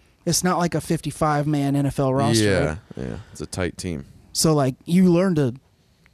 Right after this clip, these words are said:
Speaker 1: if you can get that chemistry, you
Speaker 2: Mm-hmm.
Speaker 1: don't win.
Speaker 2: It's not gonna
Speaker 1: And when,
Speaker 2: work.
Speaker 1: and when you
Speaker 2: Yeah.
Speaker 1: win as much as Golden State does, even though they're, they got, eh, the whole starting lineup is all-stars,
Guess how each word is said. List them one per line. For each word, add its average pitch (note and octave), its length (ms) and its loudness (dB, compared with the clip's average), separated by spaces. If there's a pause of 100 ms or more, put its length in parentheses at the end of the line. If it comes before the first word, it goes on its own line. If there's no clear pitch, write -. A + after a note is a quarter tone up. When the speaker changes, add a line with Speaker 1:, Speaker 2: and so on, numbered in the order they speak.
(400)
Speaker 1:
if C3+ 200 -2
you E3 80 2
can F#3 80 2
get F3+ 100 0
that C#3 160 -2
chemistry, D3+ 600 0
you C3+ 60 -12
Speaker 2:
Mm-hmm. C#3+ 120 0
Speaker 1:
don't D#3 240 2
win. D#3 200 2
Speaker 2:
It's B2+ 120 -2
not A#2+ 140 0
gonna G2 140 0
Speaker 1:
And D#3 80 4
when, B2 180 4
Speaker 2:
work. - 200 -8
Speaker 1:
and D#3+ 140 2
when D#3+ 140 2
you D#3 100 4
Speaker 2:
Yeah. - 60 4
Speaker 1:
win F#3 120 2
as D#3 140 0
much E3 220 0
as D3 160 0
Golden D3+ 320 0
State D#3+ 220 0
does, D#3+ 200 0
even D3 200 -2
though C#3+ 120 0
they're, C3+ 180 -2 (100)
they D#3 100 0
got, C3+ 140 -2 (240)
eh, D#3+ 100 -2 (200)
the C#3+ 120 -6
whole D#3 240 0
starting C#3+ 400 -2
lineup C3+ 260 -2
is C3+ 120 -2
all-stars, E3 560 -2